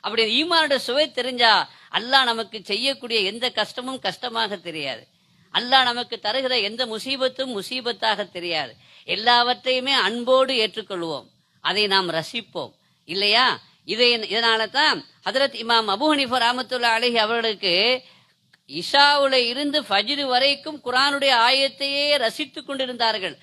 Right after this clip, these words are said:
அந்த ரசனையிலே, அந்த தியானத்திலே மூழ்கி இருந்தார்கள். நேரம் போனது தெரியவில்லை. ஆனால் அவர்கள் கேட்கிறார்கள், "ஃபஜ்ருடைய பாங்கு சொல்ல நான் வந்திருக்கிறேன்"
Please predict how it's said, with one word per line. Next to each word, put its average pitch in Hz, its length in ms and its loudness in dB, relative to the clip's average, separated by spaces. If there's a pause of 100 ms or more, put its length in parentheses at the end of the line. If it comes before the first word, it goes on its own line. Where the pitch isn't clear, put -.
(240)
அந்த 226 180 0
ரசனையிலே, 254 600 0
அந்த 262 240 0
தியானத்திலே 277 680 0
மூழ்கி 285 320 -4
இருந்தார்கள். 240 600 0 (240)
நேரம் 294 460 2
போனது 277 420 0
தெரியவில்லை. 240 760 0 (180)
ஆனால் 233 640 2 (140)
அவர்கள் 233 380 0
கேட்கிறார்கள், 247 960 0 (240)
"ஃபஜ்ருடைய 269 560 0
பாங்கு 233 320 2
சொல்ல 240 280 -2
நான் 214 200 0
வந்திருக்கிறேன்" 262 880 0